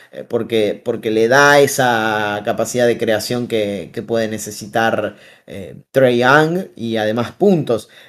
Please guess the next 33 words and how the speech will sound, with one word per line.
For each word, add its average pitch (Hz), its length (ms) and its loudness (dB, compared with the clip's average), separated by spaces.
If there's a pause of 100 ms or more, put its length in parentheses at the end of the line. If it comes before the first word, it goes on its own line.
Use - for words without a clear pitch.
Entonces 123 380 -4
no 160 120 6
lo 165 120 10
veo 165 260 8
tan, 123 540 -2 (160)
tan 120 420 -4
lejos 117 400 -4
de, 101 720 -10
de 113 80 -4
ocurrir. 120 640 0 (240)
Eh, - 180 -18
tendría 139 500 6
que 127 120 -6
cuadrar 127 640 4
el 113 180 -6
traspaso, 147 680 2
tendría 123 320 -2
que 113 80 -4
ser 120 140 -6
una 117 140 -4
cuestión 120 300 -6
de 113 80 -6
también, 113 500 -4
eh, 85 420 -18 (360)
ver 131 300 6
qué 135 100 0
consiguen 127 600 0
para 107 260 0
liberar 113 380 -2
un 113 100 -2
poco 113 220 0
de 110 80 0
salario, 156 640 4